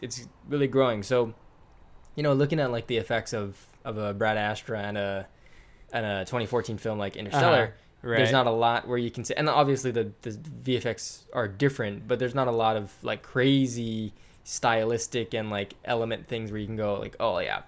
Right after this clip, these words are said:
Speaker 1: this is much better V F X." It's
Speaker 2: Uh-huh.
Speaker 1: pretty much on par, so, yeah.
Speaker 2: Yeah, a lot of it just comes down to aesthetic and taste and, like,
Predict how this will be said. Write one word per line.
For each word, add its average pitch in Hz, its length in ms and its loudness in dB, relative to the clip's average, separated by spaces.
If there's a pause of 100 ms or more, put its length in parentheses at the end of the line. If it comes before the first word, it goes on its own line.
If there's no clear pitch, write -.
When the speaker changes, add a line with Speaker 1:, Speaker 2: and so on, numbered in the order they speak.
(140)
Speaker 1:
this 131 180 -4
is 107 320 -8 (240)
much 123 320 0
better 110 340 0
V 104 160 -4
F 98 120 -6
X." 104 220 -4
It's - 300 -10 (160)
Speaker 2:
Uh-huh. 127 340 -4 (120)
Speaker 1:
pretty 156 160 -2
much 120 160 0
on 110 140 0
par, 104 280 -6
so, - 260 -10 (100)
yeah. - 220 -8
Speaker 2:
Yeah, 143 220 6
a - 20 6
lot 147 220 8
of 139 80 2
it 139 80 0
just 139 220 -2
comes 131 300 0
down 123 300 6
to 120 200 0
aesthetic 104 520 -4
and 104 120 -10
taste 98 420 -6
and, 101 100 -6
like, 95 280 -6